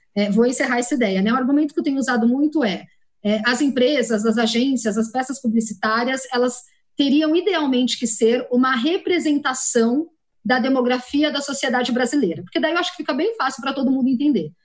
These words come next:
São duzentos e vinte milhões de brasileiros, cinquenta e dois por cento de mulheres, cinquenta e seis por cento de negros. sete por cento ou vinte e quatro por cento, dependendo do estudo do I B G E que a gente pega,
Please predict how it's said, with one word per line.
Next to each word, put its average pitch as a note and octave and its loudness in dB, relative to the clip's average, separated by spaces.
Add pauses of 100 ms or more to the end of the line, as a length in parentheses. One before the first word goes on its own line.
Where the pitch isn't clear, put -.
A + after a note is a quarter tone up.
(220)
São D4+ 2
duzentos F#4 2
e F4+ 0
vinte D#4 0
milhões C#4 0
de - -6
brasileiros, G3 -2 (240)
cinquenta F4+ 2
e F4+ 2
dois E4 0
por D4+ -4
cento C#4+ 0
de C#4 0
mulheres, F3+ -2 (300)
cinquenta F#4 2
e G4 4
seis E4+ -2
por D#4+ -4
cento C#4+ 0
de D4+ 2
negros. D#3+ -4 (360)
sete A4 0
por E4 -2
cento E4+ 0
ou C4+ 2
vinte C4+ 2
e A#4 -2
quatro C#4+ -4
por C#4+ -4
cento, A3+ 2
dependendo A#3 2
do A#3 0
estudo A3+ 0
do A3+ 0
I A3 2
B G#3+ 2
G G#3+ 0
E G#3+ 0
que A3 -4
a - 0
gente A3 -2
pega, A3 0